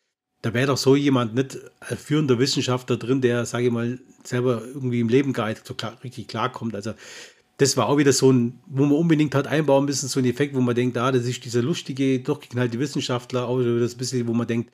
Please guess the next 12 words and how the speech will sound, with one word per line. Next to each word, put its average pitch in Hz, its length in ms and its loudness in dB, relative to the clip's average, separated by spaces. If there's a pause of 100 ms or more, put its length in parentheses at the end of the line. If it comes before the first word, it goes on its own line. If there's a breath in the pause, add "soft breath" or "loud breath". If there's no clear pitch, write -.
ach - 260 -12
ja, 107 280 -6
also 110 340 -8 (220)
brauche 131 240 4
ich 135 40 6
das 131 160 4
wirklich? 127 520 -6 (180)
Hm, 113 240 -6 (160)
weiß 113 220 -4
nicht 117 100 -16
so 107 120 -8
wirklich. 110 360 -6